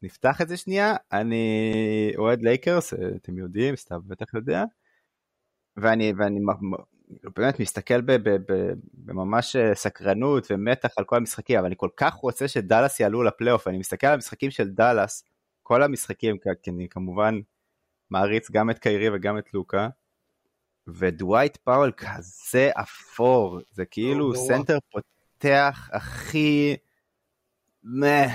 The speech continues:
Speaker 1: שיש בעולם, זאת אומרת, הוא לא כזה אסון, כמו שהוא פשוט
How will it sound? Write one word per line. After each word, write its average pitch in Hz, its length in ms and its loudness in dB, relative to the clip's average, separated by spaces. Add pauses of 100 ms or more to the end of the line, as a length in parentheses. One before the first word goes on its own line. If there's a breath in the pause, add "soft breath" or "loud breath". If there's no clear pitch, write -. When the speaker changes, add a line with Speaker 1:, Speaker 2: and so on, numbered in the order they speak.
(140)
Speaker 1:
שיש 120 420 -4
בעולם, 127 520 4
זאת - 120 -18
אומרת, 107 260 -2
הוא 107 100 -2
לא 139 160 4
כזה 139 360 2
אסון, 170 580 0 (760)
כמו 117 180 -4
שהוא 151 200 0
פשוט 151 320 0